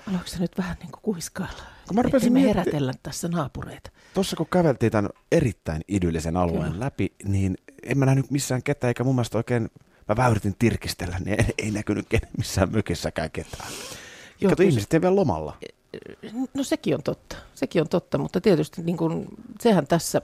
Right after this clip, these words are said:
Speaker 1: mökkeilyssä on parasta, että tässähän pystyy niin kun myöskin käymään töissä mökiltä.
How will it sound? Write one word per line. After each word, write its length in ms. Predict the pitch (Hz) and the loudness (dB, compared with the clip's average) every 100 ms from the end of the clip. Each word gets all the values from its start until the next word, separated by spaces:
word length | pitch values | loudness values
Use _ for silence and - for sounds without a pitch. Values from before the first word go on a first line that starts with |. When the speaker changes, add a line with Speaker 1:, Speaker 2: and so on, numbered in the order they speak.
| - | -2
Speaker 1:
mökkeilyssä 720 | 143 131 - 135 131 - 131 | -6 -4 -2 -2 -2 0 0
on 180 | 131 120 - _ 170 - | 0 -4 -16 _ -6 2
parasta, 440 | 165 147 - 101 | 4 4 0 -4
että 180 | - - | -2 -2
tässähän 380 | 165 - 139 131 | -2 -2 -4 -6
pystyy 520 | 156 - 165 156 - - _ - - - - _ - 202 | -10 -4 -2 0 -2 -12 _ -20 -20 -20 -20 _ -16 -6
niin 100 | 185 | -4
kun 120 | 180 180 | -2 -2
myöskin 480 | 185 190 190 - - - | 0 0 0 -2 -6 2
käymään 300 | 196 196 196 | 4 4 4
töissä 360 | 220 135 - | 4 4 2
mökiltä. 400 | 110 - - - | -8 -10 -14 -16